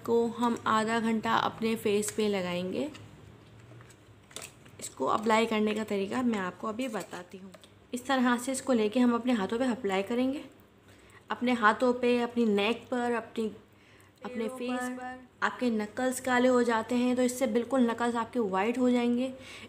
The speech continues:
Speaker 1: इसके अंदर लीमू के छिलके हैं, जो skin को bleaching का काम करते हैं। इसके अंदर हुस्न यूसुफ है, जो skin को bright करता है। इसके अंदर मैदा शामिल है, जो एक स्किन टोन को बिल्कुल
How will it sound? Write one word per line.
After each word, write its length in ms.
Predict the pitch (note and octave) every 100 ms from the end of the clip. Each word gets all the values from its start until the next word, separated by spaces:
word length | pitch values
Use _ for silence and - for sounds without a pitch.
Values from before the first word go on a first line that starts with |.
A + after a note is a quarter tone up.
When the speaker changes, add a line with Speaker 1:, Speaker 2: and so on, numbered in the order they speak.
| A#3+
Speaker 1:
इसके 260 | - -
अंदर 260 | B3 A#3+ B3
लीमू 340 | A3+ A#3+ A#3+
के 160 | B3 B3
छिलके 440 | B3 - A3+ A#3 B3+
हैं, 240 | A#3+ B3
जो 160 | B3 A#3+
skin 300 | - C4 B3
को 100 | B3+
bleaching 540 | F#3 G3+ G3+ B3 B3+
का 100 | B3+ C4
काम 260 | B3+ B3+
करते 320 | B3 A#3 A#3 B3
हैं। 280 | B3 B3+ B3 - - - - - -
इसके 320 | A#3+ - C4
अंदर 280 | B3 B3 B3
हुस्न 300 | A#3+ A#3+ C4
यूसुफ 600 | B3+ G#3 A3+ B3 C#4 B3+
है, 200 | B3+ C4
जो 180 | A#3+ B3+
skin 260 | B3 B3+ B3
को 160 | C4+
bright 440 | C4+ G3 F#3+ A3+ A#3
करता 340 | C4 B3+ B3+ B3
है। 340 | B3 B3+ C4 - - - - -
इसके 260 | A#3+ - C#4
अंदर 280 | C4 C#4 C4
मैदा 460 | A#3 G3+ F3+ A3
शामिल 360 | C4 C4 B3 B3
है, 240 | B3+ C4+ - - - - - -
जो 80 | B3+
एक 320 | C4+ C4 - - - -
स्किन 320 | - C#4+ C4
टोन 260 | C4+ C4
को 100 | B3+ A3+
बिल्कुल 420 | B3+ B3+ C#4